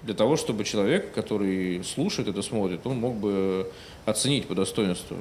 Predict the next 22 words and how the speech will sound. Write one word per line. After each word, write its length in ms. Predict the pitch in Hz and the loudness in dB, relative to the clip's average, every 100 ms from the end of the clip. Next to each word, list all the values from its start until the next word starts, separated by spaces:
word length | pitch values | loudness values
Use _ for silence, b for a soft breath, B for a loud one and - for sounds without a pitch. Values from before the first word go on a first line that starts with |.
| - | -4
и 100 | 110 | -2
там 140 | 110 | -2
потратить 520 | 92 113 160 131 98 98 | 0 2 4 4 2 -4
эти 160 | 90 | -4
пятнадцать 520 | - - 101 - - | -4 -2 -2 -2 -2
евро, 180 | 175 220 | 2 2
предположим, 560 | - 107 104 98 92 95 | 0 0 0 2 0 -2
на, 60 | 95 | -4
на, 480 | 110 120 113 - 104 | -4 -2 -4 -4 -4
на 60 | |
филармонию. 580 | 107 117 120 92 78 85 - B B B B B - | 2 2 4 2 -2 -6 -10 B B B B B -10
Тем 120 | 104 | -6
самым, 260 | - 147 226 | 0 2 2
как 140 | 202 131 | 0 2
бы, 480 | 117 110 101 98 B B | 4 6 6 4 B B
люди, 320 | 127 180 143 | 2 2 2
которые 720 | 117 110 127 131 113 101 98 95 - | 2 0 2 4 4 4 2 -2 -2
работают 440 | 113 120 131 113 104 | 2 2 4 2 0
в 80 | 110 | 0
оркестрах, 640 | 110 220 269 127 95 - - | 0 0 0 0 -2 -4 -6
они, 320 | 90 113 185 | -4 0 -2
э, 1040 | 160 101 113 107 101 98 92 92 92 90 | -2 -2 0 0 0 0 0 -2 -2 -4